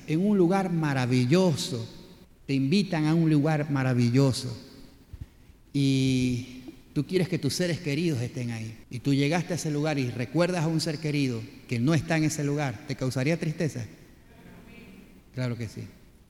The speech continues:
Pues ahí no existirá eso. No habrá ni siquiera un pensamiento de dolor y de tristeza.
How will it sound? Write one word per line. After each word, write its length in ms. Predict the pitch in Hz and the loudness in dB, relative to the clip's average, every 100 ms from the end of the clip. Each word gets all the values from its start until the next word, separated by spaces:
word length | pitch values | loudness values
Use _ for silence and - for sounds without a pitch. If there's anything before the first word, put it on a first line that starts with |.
| - | -10
Pues 200 | 127 120 | -6 -4
ahí 180 | 127 135 | -2 0
no 100 | 143 | 2
existirá 500 | 139 135 117 127 113 | 0 -2 0 0 0
eso. 180 | 104 - - - - - - | -2 -8 -18 -20 -20 -20 -8
No 180 | 143 160 | -2 0
habrá 280 | 165 165 156 | 2 2 2
ni 140 | 147 | 0
siquiera 680 | - 139 - 185 170 147 135 | 0 -4 -2 2 4 4 2
un 220 | 143 143 | 2 0
pensamiento 1000 | 139 139 131 - 123 131 135 135 135 123 | 2 4 4 2 4 6 6 4 4 4
de 60 | 117 | 6
dolor 360 | 113 113 135 127 | 4 4 4 4
y 60 | |
de 120 | 117 | 4
tristeza. 540 | 110 110 - 104 90 | 0 -4 -6 -8 -8